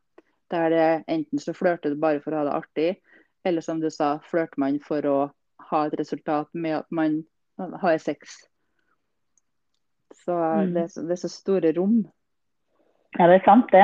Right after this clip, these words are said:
Speaker 2: Og så er det jo, viser det seg det at, eh, flørting, altså det, det er ikke noe lett å flørte. Det er ikke lett å vite hvordan man skal flørte.
Speaker 1: Nei.
Speaker 2: Det er ikke noe triviell aktivitet,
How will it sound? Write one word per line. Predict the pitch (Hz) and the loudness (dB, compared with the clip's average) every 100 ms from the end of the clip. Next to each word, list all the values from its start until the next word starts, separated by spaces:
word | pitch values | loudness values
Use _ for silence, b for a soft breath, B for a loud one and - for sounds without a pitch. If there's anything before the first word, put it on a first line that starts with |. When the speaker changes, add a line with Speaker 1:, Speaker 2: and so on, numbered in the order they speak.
| 196 | 6
Speaker 2:
Og | 202 | 4
så | 185 | 4
er | |
det | 196 | 4
jo, | 214 226 b b b 202 | 2 0 b b b 0
viser | 214 208 151 | 0 2 -2
det | 180 | 0
seg | 214 | 2
det | 208 | 4
at, | 180 - | 2 0
eh, | 165 175 | -6 -4
flørting, | 226 202 - 175 180 | 0 0 0 -8 -6
altså | 180 196 190 | -4 -2 0
det, | 180 - - | 0 -4 -8
det | 180 | -8
er | 165 | 0
ikke | 226 | 6
noe | 254 208 | 6 6
lett | - - - | 2 -6 -4
å | 214 | 0
flørte. | 233 190 - 240 | 2 0 0 -2
Det | - - | -2 -10
er | 180 | -4
ikke | 240 | -2
lett | 214 - | -2 -4
å | 202 | 2
vite | 220 202 151 _ | 4 4 0 _
hvordan | 151 - 175 | -10 -6 -4
man | 175 - - | -4 -6 -10
skal | - 139 143 - | -2 -2 -2 -2
flørte. | 147 - - 320 B B B B | -4 0 2 2 B B B B
Speaker 1:
Nei. | 214 | 2
Speaker 2:
Det | 208 | 4
er | 196 | 8
ikke | 233 | 8
noe | 233 - - | 6 4 0
triviell | 233 247 214 220 160 160 | 4 6 8 6 6 4
aktivitet, | 170 - 180 185 214 240 | 0 -4 -6 -2 2 2